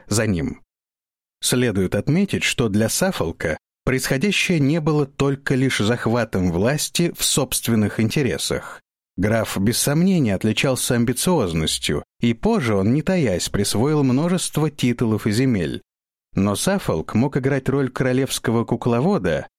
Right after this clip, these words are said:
только со всеобщего согласия других политиков из аристократии и прочих важных придворных,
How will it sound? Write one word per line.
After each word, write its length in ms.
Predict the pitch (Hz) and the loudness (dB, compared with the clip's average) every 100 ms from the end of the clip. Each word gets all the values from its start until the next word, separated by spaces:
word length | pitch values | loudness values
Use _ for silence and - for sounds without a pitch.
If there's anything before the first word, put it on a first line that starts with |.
| - | -2
только 380 | 196 190 - 180 | -2 0 0 0
со 240 | - 170 | 0 0
всеобщего 680 | - - 135 170 - 180 165 | 0 0 0 0 0 0 0
согласия 680 | - 123 107 131 - - 135 | 0 0 2 0 0 -2 0
других 560 | 123 175 135 95 - - | 0 0 0 -2 -2 -4
политиков 680 | 80 107 135 135 - 123 - | 0 0 0 -2 -2 -2 -2
из 180 | 127 | 0
аристократии 880 | 113 110 - 90 110 139 139 139 127 | 0 -2 -2 -4 0 -2 -2 0 0
и 180 | 143 147 | 2 -2
прочих 560 | 143 180 165 - 87 - | 0 0 0 0 -2 0
важных 460 | - 92 90 98 | 0 2 0 -2
придворных, 760 | - 143 143 110 - 73 - | -2 0 0 0 0 -4 -4